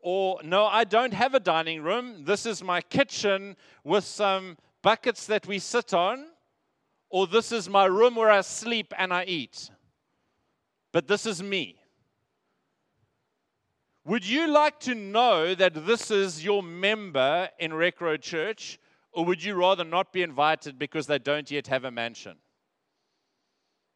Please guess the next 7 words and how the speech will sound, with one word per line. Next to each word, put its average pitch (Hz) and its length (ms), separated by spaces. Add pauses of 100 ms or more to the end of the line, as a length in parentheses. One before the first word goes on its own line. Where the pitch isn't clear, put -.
(480)
I 165 200
would 185 180
rather 147 320
know 123 600 (600)
this 127 240
is 156 180
you 247 380